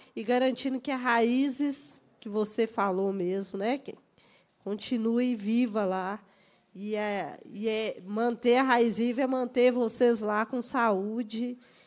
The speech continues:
e com dignidade, né? Vamos ouvir agora o seu José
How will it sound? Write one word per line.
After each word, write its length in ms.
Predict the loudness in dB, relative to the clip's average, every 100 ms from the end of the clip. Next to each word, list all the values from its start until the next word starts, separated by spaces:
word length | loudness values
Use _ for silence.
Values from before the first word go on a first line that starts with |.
| _
e 100 | -16
com 160 | -6 -4
dignidade, 840 | -2 -2 -2 -2 -4 -4 -8 -8 -8
né? 220 | -8 -10 _ _ _ _ _ _ _ _ _ _ _ _ _ _ _ _ _ _ _ _ _ _
Vamos 340 | -6 -4 -2 0
ouvir 300 | 0 0 0
agora 280 | 2 0
o 40 | 0
seu 260 | 0 -2
José 840 | 0 -2 -2 -2 0 0 0 -2